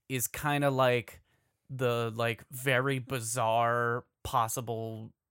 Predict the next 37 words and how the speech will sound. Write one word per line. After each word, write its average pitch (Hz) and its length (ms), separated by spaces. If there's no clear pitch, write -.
side 110 360
effects 117 440
of, 82 380
like, 101 200
prescription 82 840
medicine. - 640
So 139 140
when 131 120
you're 131 100
watching, 147 300
like, 131 140
a 131 60
prescription 123 560
commercial 131 420
and 120 140
they're 117 160
like, 113 340
"Could 160 280
cause 117 640
tongue 165 360
leprosy," 110 600
and 110 100
you're 131 80
like, 123 160
"What? 165 380
Excuse 127 440
me? 254 300
Isn't 160 220
this 170 140
an 135 120
allergy 165 520
pill? 240 460
What 254 180
the 240 120
hell 214 220
is 202 100
happening?" 240 380